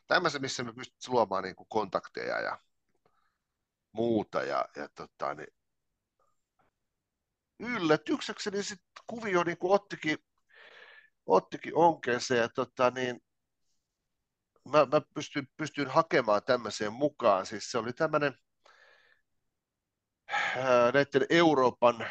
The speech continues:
Euroopan suurten pallolulajien niin kuin lajiliittojen järjestö, eli uefa ja fiba ja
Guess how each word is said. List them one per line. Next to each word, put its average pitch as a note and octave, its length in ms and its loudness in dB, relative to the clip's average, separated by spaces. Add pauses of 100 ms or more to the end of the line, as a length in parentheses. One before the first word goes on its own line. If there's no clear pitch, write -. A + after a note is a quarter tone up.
(260)
Euroopan C#3+ 480 2
suurten B2+ 480 -4
pallolulajien G2+ 960 2 (1000)
niin G2+ 140 -6
kuin G2 200 -8 (120)
lajiliittojen G2+ 880 -2
järjestö, G#2+ 460 2
eli G2 160 -4 (180)
uefa G#2 500 2
ja G2 220 2 (1080)
fiba G#2 440 4
ja F#2 220 0